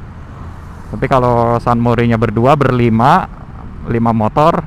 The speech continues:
terus yang, eh, jarak pisah-pisah jauh-jauhan itu nggak kelihatan. Atau,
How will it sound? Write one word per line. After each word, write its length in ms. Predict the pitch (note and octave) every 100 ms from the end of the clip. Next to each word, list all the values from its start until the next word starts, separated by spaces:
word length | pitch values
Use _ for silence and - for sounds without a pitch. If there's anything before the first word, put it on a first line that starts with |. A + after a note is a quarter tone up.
| -
terus 720 | A#2 A2 A2 G#2+ A2 - - - - - - - - - - - - - - - - - - - - - - - -
yang, 380 | A2+ A2 A2+ A2 E2+ -
eh, 280 | - A2+ A2+ A2
jarak 320 | A2+ A2+ A2+
pisah-pisah 480 | A2+ A2+ A2+ A#2+ C#3+
jauh-jauhan 720 | B2 A2 A2 G#2 A#2 D3+ C#3+
itu 320 | B2+ D#3 D3+
nggak 180 | A#2 A2+
kelihatan. 540 | A2+ F#2+ - G2+ G2 G#2+ - - - - - - - - - - - - - -
Atau, 320 | - G#2 A2